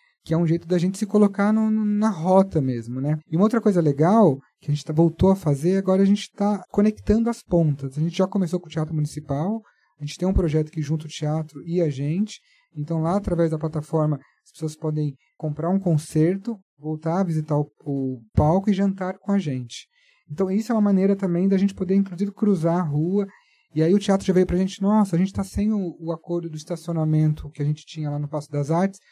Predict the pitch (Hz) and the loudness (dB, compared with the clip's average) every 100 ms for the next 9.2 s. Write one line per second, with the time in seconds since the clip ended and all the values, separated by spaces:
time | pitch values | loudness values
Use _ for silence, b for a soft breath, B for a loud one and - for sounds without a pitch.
0 | b b - 220 247 220 170 185 180 156 | b b 0 4 4 2 0 0 0 -4
1 | 156 170 170 - 180 202 208 208 190 - | -6 -4 -4 -2 0 0 -2 -4 -6 -6
2 | 214 - 202 233 226 185 180 160 170 175 | -8 -4 0 0 2 0 2 2 0 -4
3 | 175 - 175 202 214 208 214 196 190 190 | -8 -2 0 0 -2 0 0 -2 -4 -4
4 | 190 160 156 190 196 196 - 202 208 220 | 0 -2 -2 -4 -2 -2 -4 -4 -2 0
5 | 208 208 202 151 151 175 190 151 b b | 2 4 2 0 -4 -4 -4 -6 b b
6 | b b 170 220 220 214 226 220 220 233 | b b -2 -2 0 -4 -2 -2 -2 0
7 | 220 180 202 214 196 190 190 262 - 202 | -2 0 -2 0 0 2 0 -2 -2 -2
8 | 214 214 208 190 190 185 185 170 190 196 | 0 -2 0 0 2 0 0 2 0 0
9 | 220 | -2